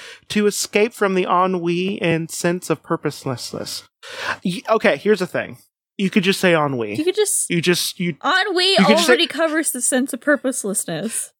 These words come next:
Speaker 1: Yeah, you could just say ennui, and I, I don't wanna, um, actually, I, but I'm gonna just say ennui covers a lot. One of that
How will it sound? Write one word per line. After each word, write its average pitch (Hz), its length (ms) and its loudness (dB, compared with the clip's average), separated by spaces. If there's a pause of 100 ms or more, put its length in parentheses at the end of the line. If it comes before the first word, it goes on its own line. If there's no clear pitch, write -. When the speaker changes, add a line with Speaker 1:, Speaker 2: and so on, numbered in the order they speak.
(180)
Speaker 1:
Yeah, 247 280 6
you 247 180 2
could 240 160 -2
just 262 280 0
say 254 220 2
ennui, 185 680 2 (260)
and 226 180 2
I, 220 200 4
I 247 120 4
don't 294 200 0
wanna, 311 140 2
um, 247 280 0
actually, 156 720 0 (200)
I, 196 180 2
but 214 440 -2
I'm 196 140 2
gonna 254 200 0
just 196 160 -8
say 180 140 2 (240)
ennui 254 400 2
covers 214 420 0
a 175 60 2
lot. 156 580 0 (360)
One 208 280 2
of 220 100 2
that 247 380 4